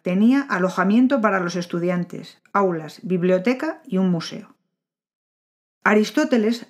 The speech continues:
rápidamente mostró su originalidad como filósofo al interpretar el problema de lo uno y de lo múltiple, la antinomia de Heráclito y Parménides,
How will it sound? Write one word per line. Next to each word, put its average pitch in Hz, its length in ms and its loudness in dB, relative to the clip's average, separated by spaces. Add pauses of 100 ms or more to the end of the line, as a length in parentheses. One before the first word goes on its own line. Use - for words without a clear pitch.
rápidamente 220 680 2
mostró 220 420 0
su 226 200 0
originalidad 175 800 0
como 214 180 0
filósofo 185 680 -4
al 170 160 -4
interpretar 185 800 -2
el 175 160 -6
problema 190 480 0
de 175 80 0
lo 170 120 0
uno 208 280 2
y 175 60 -2
de 165 100 -2
lo 156 140 -4
múltiple, 202 640 -2 (500)
la 165 140 -4
antinomia 170 600 0
de 160 140 0
Heráclito 175 420 0
y 175 60 0
Parménides, 180 840 0